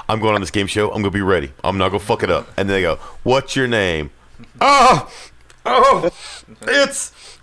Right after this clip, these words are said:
uh, honey, tell me my name. I can't remember." You,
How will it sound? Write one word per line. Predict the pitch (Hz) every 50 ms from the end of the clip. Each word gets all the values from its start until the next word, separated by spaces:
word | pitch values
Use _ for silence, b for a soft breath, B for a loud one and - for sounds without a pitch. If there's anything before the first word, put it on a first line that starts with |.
| - -
uh, | - 247 269 285 269 196 220 196 - B B B B B B B B B B B B -
honey, | - - 262 269 277 285
tell | 277 277 294 285
me | 294 285
my | 269 285
name. | 277 277 277 269
I | 262
can't | 262 - 285 269
remember." | 262 262 262 247 226 175 B B B B
You, | 123 123 131